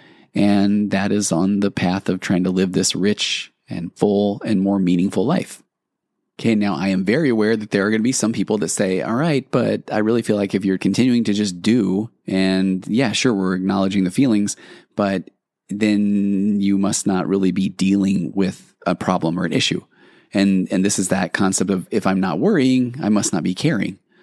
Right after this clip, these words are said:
which I think, again, is just a story that our brain is telling us. So, um, let's just say you, you've got to,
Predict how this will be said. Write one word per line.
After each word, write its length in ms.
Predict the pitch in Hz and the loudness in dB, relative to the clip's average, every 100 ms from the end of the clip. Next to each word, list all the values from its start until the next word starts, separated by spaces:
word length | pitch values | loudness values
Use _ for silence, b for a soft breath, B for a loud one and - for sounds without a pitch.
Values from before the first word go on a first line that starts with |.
| b b b - | b b b 0
which 280 | 101 - | 0 2
I 80 | 92 | -2
think, 380 | 92 87 101 - | 0 0 0 -2
again, 360 | 98 92 85 104 | -2 -2 0 0
is 160 | 98 | 0
just 240 | 95 - 101 | -2 -2 -2
a 60 | |
story 380 | - 92 90 95 | -2 -2 0 0
that 160 | 98 107 | 2 0
our 100 | 110 | 0
brain 220 | 180 120 | 0 0
is 80 | - | 0
telling 260 | 92 85 | -2 -4
us. 140 | - - | -4 0
So, 520 | 101 98 98 98 - | 2 2 2 0 -2
um, 180 | 98 98 | -2 -2
let's 120 | 95 | -2
just 120 | 101 | 0
say 80 | 107 | 2
you, 260 | 95 92 80 | 4 2 0
you've 380 | 104 92 85 | -2 -2 -2
got 260 | - 92 - | -2 -2 0
to, 300 | 95 90 | -2 0